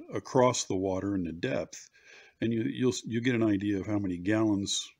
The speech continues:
per minute is being moved through there, and that's the speed we can look at this, uh, turning at that kind of a speed. So, uh, things can be calculated. This should pump, uh, exactly like the way I want it,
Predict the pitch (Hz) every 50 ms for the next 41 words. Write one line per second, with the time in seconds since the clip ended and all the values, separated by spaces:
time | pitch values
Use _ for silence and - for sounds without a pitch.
0 | _ _ - 113 101 95 98 95 95 95 85 92 90 85 - - - 95 92 92
1 | 90 87 90 90 - - - 110 120 120 117 101 98 - - - - 131 131 131
2 | 113 92 85 85 82 85 92 101 104 - - - - - - - - - 113 104
3 | 104 98 95 92 92 - 90 92 95 92 87 - - 85 - - - - - -
4 | - - - - - - - 98 95 104 104 101 - - - - 92 80 80 -
5 | - - 135 123 113 98 98 92 87 82 - 113 110 - - - 98 87 90 82
6 | 78 85 87 - - - 104 101 98 87 - - _ _ - - - - - -
7 | - - _ _ - - - 127 120 117 113 113 110 113 110 110 107 107 110 -
8 | - 165 180 165 - 139 123 101 98 - - 127 117 117 120 - - 120 120 120
9 | 117 113 120 117 107 104 101 113 117 107 - - - 117 104 104 - - 117 107
10 | 104 104 - - 107 101 101 101 104 101 107 104 - - - 92 92 92 - -
11 | 92 92 95 92 92 90 87 90 95 95 95 95 95 90 87 - - -